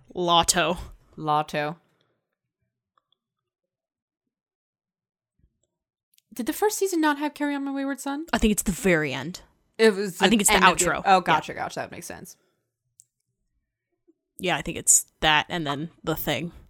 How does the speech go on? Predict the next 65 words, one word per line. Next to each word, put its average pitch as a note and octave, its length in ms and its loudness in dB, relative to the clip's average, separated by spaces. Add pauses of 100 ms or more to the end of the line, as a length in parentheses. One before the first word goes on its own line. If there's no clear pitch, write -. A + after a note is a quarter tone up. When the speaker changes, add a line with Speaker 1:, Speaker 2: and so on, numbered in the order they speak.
(120)
Speaker 2:
I A3+ 100 0
do A3+ 360 0
like C#4 260 2
that G#3 200 -2
they, G3 220 2
like, F#3 440 -2 (160)
the G3+ 120 -2
demons F#3 400 -2
are F#3+ 80 2
like, E3+ 260 2 (380)
"You G3 140 -4
got F#3+ 220 4
that F3+ 120 -2
gun, G#3 160 0
we G3 60 -2
gotta F3 220 2
get F#3+ 240 2
you." E3+ 340 0 (300)
Speaker 1:
<laughs> - 500 -12
Speaker 2:
And A#3+ 100 4
they A#3+ 80 12
didn't B3 140 6
even D4 180 4
intend G3+ 440 0
to F#3 60 2
get F3 200 2
the F3 100 -2
gun. E3 320 0
It G#3 80 0
was, G#3 220 4
like, G#3+ 180 0
pure B3 300 8
Speaker 1:
<laughs> - 0 -
Oops. G3+ 80 4
Speaker 2:
happenstance. F3 680 6
They G3 120 0
just F#3+ 180 -2
found E3+ 600 0
it. D#3+ 180 -2
Speaker 1:
It's A3+ 100 -10
also, C4 160 -2
it's - 180 -2
like C#4 160 4
the C4+ 80 2
knife B3 360 2
later G3 240 0
on. G#3 160 2
They're E3+ 120 -4
like, F3 160 0 (260)
"Oh, C4+ 100 0
we G#3+ 140 0
found C#4+ 340 4
it." F3 120 0
Speaker 2:
We C#4 100 6
just, C#4 240 2 (140)
we C4 100 2
just - 360 4
tripped - 440 0
into A3+ 220 2
this, F3+ 240 -4
Speaker 1:
<laughs> B3 180 -2
Speaker 2:
like, F#3 300 -2
Speaker 1:
Wow. G3 360 -2
Speaker 2:
magical G#3+ 540 6
weapon. F#3+ 520 2